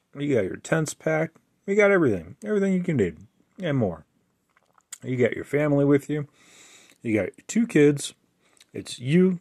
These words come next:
as the husband, and you got your wife, and then you got your dad. You guys are going along, right? Going out and about. And you're like, "Okay, we're gonna go camping. We're gonna go camping by Area fifty-one, apparently, 'cause apparently there's a camping site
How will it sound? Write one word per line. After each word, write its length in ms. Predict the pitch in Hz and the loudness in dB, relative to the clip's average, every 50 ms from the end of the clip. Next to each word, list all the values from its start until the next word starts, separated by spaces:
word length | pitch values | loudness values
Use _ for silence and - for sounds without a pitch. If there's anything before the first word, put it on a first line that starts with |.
| - - | -8 -4
as 200 | - 123 123 131 | -2 -2 0 2
the 80 | 131 123 | 4 4
husband, 480 | 135 151 151 147 147 165 170 170 165 _ _ - - - - _ _ _ - - | 6 4 4 2 2 0 0 0 -2 _ _ -20 -20 -20 -20 _ _ _ -10 -6
and 140 | 107 107 | -4 -2
you 60 | 127 139 | -2 0
got 200 | 165 147 - - | 0 -2 0 -2
your 80 | 135 | 0
wife, 400 | 139 156 175 190 190 175 - - _ _ _ _ _ _ _ _ _ _ - | 2 4 4 4 4 2 -2 -8 _ _ _ _ _ _ _ _ _ _ -8
and 100 | 127 123 | -4 -2
then 80 | 123 127 | 0 2
you 100 | 131 131 | 2 2
got 120 | 139 - | 2 2
your 80 | 123 113 | 2 2
dad. 320 | 98 104 95 87 80 78 | 2 2 0 0 -2 -6
You 80 | - - _ _ _ _ _ _ _ _ _ _ _ _ _ _ _ _ _ _ | -12 -20 _ _ _ _ _ _ _ _ _ _ _ _ _ _ _ _ _ _
guys 180 | - 98 92 87 | -12 -10 -10 -10
are 40 | 82 | -4
going 300 | 80 113 131 139 139 139 | 0 2 2 4 4 4
along, 440 | 139 135 123 104 92 85 80 78 - | 2 2 2 2 0 -2 -8 -12 -8
right? 300 | - 113 123 135 135 190 - _ _ _ _ _ _ _ - - _ _ _ _ _ _ | -2 0 2 2 2 0 -6 _ _ _ _ _ _ _ -20 -20 _ _ _ _ _ _
Going 240 | - - 98 92 95 | -6 -6 -4 -2 0
out 140 | 104 117 135 | 0 0 0
and 100 | 131 127 | 0 -2
about. 320 | 110 101 104 90 80 - _ _ 127 127 _ _ _ _ _ _ _ _ _ _ _ _ _ _ _ _ _ _ - - _ _ _ _ | 0 0 -2 -2 -4 -8 _ _ -20 -20 _ _ _ _ _ _ _ _ _ _ _ _ _ _ _ _ _ _ -20 -20 _ _ _ _
And 120 | 90 87 90 | -20 -18 -16
you're 80 | 87 | -14
like, 180 | 82 82 - - | -14 -14 -14 -14
"Okay, 160 | - - - | -12 -8 -6
we're 160 | 101 98 107 | -6 -4 -2
gonna 120 | 117 120 107 | -2 -2 0
go 120 | 101 98 | -2 -2
camping. 440 | 92 - 131 131 127 113 - 92 82 | -2 -2 -2 0 -2 -2 -6 -10 -16
We're 540 | 82 - - - - - - _ _ - 120 | -16 -20 -20 -20 -20 -20 -20 _ _ -8 -4
gonna 80 | 120 | -2
go 160 | 107 104 120 110 | 2 2 2 2
camping 360 | - - 143 135 - 127 110 | 2 2 2 2 2 2 2
by 160 | 110 110 117 | 2 2 2
Area 280 | 120 135 127 123 127 123 | 4 4 6 6 6 6
fifty-one, 540 | - - 127 - - 120 113 110 127 123 | 4 2 0 2 2 2 4 4 4 4
apparently, 500 | 104 92 - 101 98 95 92 90 90 87 | 2 0 -2 -4 -4 -4 -6 -8 -10 -8
'cause 180 | - - 123 120 | -4 -4 -2 -2
apparently 540 | 131 131 _ - 247 240 220 - 120 113 113 | -2 -4 _ -6 -4 -4 -2 0 0 0 2
there's 220 | 104 113 104 101 | 2 0 0 -2
a 60 | 104 | -4
camping 500 | - - - 139 143 139 - 107 101 95 | -8 -6 -8 -6 -6 -6 -6 -6 -6 -6
site 360 | 92 - - 95 92 95 - | -6 -8 -8 -6 -6 -6 -8